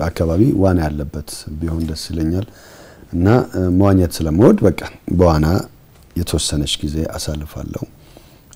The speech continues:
የምተኛባት ሰዓት አለች። ውስጤ ከውስጤ ጋር የማወራበት ጊዜ አለ። ምናልባት ሬስቶራንት ሊኖረው ይችላል ያለሁበት ቦታ። እዛች ካፌ ወጥተህ ወይ ሬስቶራንት ቁጭ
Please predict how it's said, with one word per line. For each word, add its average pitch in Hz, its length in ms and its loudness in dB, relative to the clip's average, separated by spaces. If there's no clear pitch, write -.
የምተኛባት 90 800 2
ሰዓት 80 320 -10
አለች። 76 340 -14
ውስጤ 95 220 -2
ከውስጤ - 400 0
ጋር 98 140 6
የማወራበት 82 640 2
ጊዜ 80 280 -8
አለ። 67 200 -14
ምናልባት 95 440 4
ሬስቶራንት 101 540 4
ሊኖረው 101 400 6
ይችላል 87 340 0
ያለሁበት 90 500 2
ቦታ። 95 180 -2
እዛች 143 260 2
ካፌ 120 260 2
ወጥተህ 90 420 0
ወይ 92 200 2
ሬስቶራንት 110 560 -2
ቁጭ - 220 -4